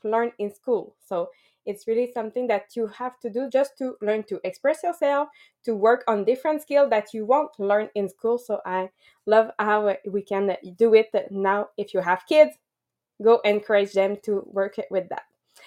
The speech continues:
Question number five. What role does giving play in your life? And do you see it as an important part of your success? So I think everyone will say, "Yes,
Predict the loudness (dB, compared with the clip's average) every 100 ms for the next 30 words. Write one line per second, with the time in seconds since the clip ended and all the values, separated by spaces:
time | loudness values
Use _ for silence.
0 | _ 4 4 6 2 4 2 6 4 4
1 | 0 0 -2 -8 -8 -8 _ _ _ _
2 | _ _ _ 4 6 6 4 6 6 6
3 | 4 4 4 2 -2 2 2 2 -2 -8
4 | _ _ 2 4 6 4 4 6 6 6
5 | 4 -2 -6 -8 -8 _ _ _ _ _
6 | -4 -2 -2 -4 -4 -6 -6 -2 0 0
7 | 0 0 0 0 -4 -4 -2 -2 -4 0
8 | 2 2 -2 -4 -4 -4 -8 -8 -10 -16
9 | _ _ _ _ _ _ _ _ _ _
10 | _ _ _ _ _ _ _ _ _ _
11 | _ _ 0 0 4 6 6 2 -2 0
12 | 0 0 -2 -4 -4 0 0 0 -4